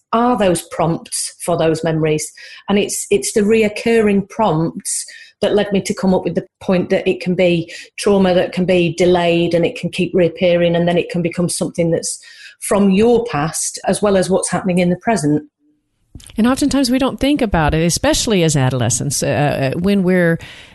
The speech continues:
Speaker 2: on the social media, just on ourselves as adolescents, and we're posting images of ourselves, and kids are posting images of other kids. And,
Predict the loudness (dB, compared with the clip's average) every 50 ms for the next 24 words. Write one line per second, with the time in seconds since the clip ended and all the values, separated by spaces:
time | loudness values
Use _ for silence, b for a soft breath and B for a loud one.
0 | B B -14 _ 0 2 4 4 4 4 2 2 0 -2 -6 -2 0 0 2 2
1 | 0 0 2 2 2 4 4 4 2 2 2 2 2 2 2 2 0 0 0 0
2 | 0 0 0 -2 -2 -2 -2 0 0 0 0 -2 -2 -2 -4 -4 -2 -2 -2 -2
3 | -2 0 0 0 0 0 0 2 2 2 0 0 0 0 0 0 -2 0 -2 0
4 | 0 0 0 -2 -2 0 0 -2 -2 0 -2 -2 -2 -2 -4 -2 -2 -2 -2 -2
5 | 0 0 2 4 4 4 4 2 0 -2 B B B B B B B B B -8
6 | -4 -2 -2 0 0 -2 -2 -4 -6 -6 -6 -4 -4 -4 -4 -2 -2 -2 -2 -2
7 | -2 -2 -2 -2 -2 -2 -2 -2 0 -2 -2 -2 -2 -2 -2 -2 0 0 0 -2
8 | -4 -4 -2 0 2 2 4 2 2 0 0 -2 -2 -4 -2 0 0 2 2 2
9 | 2 2 0 -2 -4